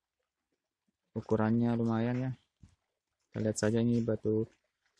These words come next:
Ini kita mancing di spot pondasi. Jadi, eh, kita tidak bisa berlama-lama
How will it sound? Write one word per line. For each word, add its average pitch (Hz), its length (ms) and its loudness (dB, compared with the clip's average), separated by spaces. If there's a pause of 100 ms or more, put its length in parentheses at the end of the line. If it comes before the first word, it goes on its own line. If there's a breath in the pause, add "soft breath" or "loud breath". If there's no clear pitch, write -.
(300)
Ini 117 80 -2
kita 113 240 0
mancing 113 400 0
di 127 240 -2
spot - 320 -4 (240)
pondasi. 110 560 -2 (520)
Jadi, 117 440 0 (200)
eh, 107 680 2
kita 117 400 -2 (1000)
tidak 110 280 0
bisa 107 240 -2
berlama-lama 104 640 0